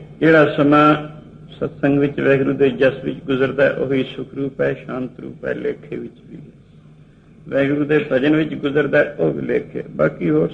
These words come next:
ਸਮਾਂ ਕਿਸੇ ਕੰਮ ਨਹੀਂ। ਸੋ ਜਦੋਂ ਇਹ ਦੁਨੀਆ ਤੋਂ ਬੰਦਾ ਮੁਸਾਫਰ ਹੋ ਕੇ ਤੁਰਦਾ ਹੈ, ਅਗਲੇ ਲੋਕ ਨੂੰ ਧਾਈ ਕਰਦਾ ਹੈ,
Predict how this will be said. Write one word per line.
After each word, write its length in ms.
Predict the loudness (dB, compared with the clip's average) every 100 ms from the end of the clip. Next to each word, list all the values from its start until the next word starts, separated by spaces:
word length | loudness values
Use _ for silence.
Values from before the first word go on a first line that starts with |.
| -6
ਸਮਾਂ 240 | -6 -6
ਕਿਸੇ 300 | -6 -8 -8 -8
ਕੰਮ 240 | -10 -12 -14
ਨਹੀਂ। 140 | -16 -18 -20 -20 -20 -20 -20 -20 -20 -20 -20 -20 -8
ਸੋ 400 | 0 4 4 0 -10 -20 -20 -20 -20 -20 -20 _ -20 -20 _ -4
ਜਦੋਂ 400 | -2 0 0 0 -6 -20 -20 _ -4
ਇਹ 140 | -4
ਦੁਨੀਆ 400 | -2 -2 0 -2
ਤੋਂ 240 | -2 -2 -2
ਬੰਦਾ 320 | -2 -2 -2
ਮੁਸਾਫਰ 540 | -4 -4 -4 -4 -2
ਹੋ 120 | -2
ਕੇ 160 | -2 -6
ਤੁਰਦਾ 480 | -4 -6 0 2 4
ਹੈ, 380 | 4 2 -2 -12 -20 -20 -20 -20 -20 -20 -20 -20 -20 -20 -2 2
ਅਗਲੇ 560 | 6 6 6 6 -2 -14 -18 -20 -20 -20 -20 -20 -4
ਲੋਕ 300 | 2 2 4
ਨੂੰ 320 | 4 6 4 2 -10 -20 -20 -20 -20 -20 -20 -12
ਧਾਈ 260 | -2 0 0
ਕਰਦਾ 500 | 0 0 4 4 4
ਹੈ, 580 | 6 6 4 2 -2